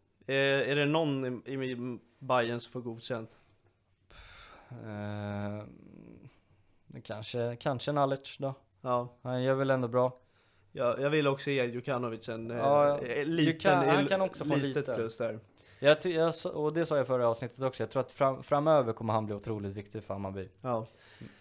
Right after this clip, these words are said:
Speaker 2: Men den där, jag, jag stör mig otroligt mycket på att den här fronttrion är så jävla rörig.
Speaker 1: Mm.
Speaker 2: Det känns som att ingen spel-, Djukanovic är den som spelar på sin rätta position. Du vet, eh, Boda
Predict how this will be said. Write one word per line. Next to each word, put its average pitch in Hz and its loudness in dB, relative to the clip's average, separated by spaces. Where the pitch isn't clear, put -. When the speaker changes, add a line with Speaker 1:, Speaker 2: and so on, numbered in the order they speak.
Speaker 2:
Men 123 0
den 127 2
där, 131 6
jag, 131 4
jag 131 4
stör 160 6
mig 123 2
otroligt 127 -2
mycket 110 -4
på 107 0
att 104 0
den 101 0
här 101 2
fronttrion 107 -2
är 104 -6
så 120 -8
jävla 107 2
rörig. 107 0
Speaker 1:
Mm. 120 -6
Speaker 2:
Det 123 -2
känns 143 0
som 139 -4
att 127 -2
ingen 139 -2
spel-, 127 -2
Djukanovic 131 0
är 110 -6
den 107 0
som 101 -10
spelar 107 -4
på 101 -6
sin 101 -6
rätta 104 -6
position. 104 -8
Du 123 -4
vet, 120 -2
eh, 113 2
Boda 143 4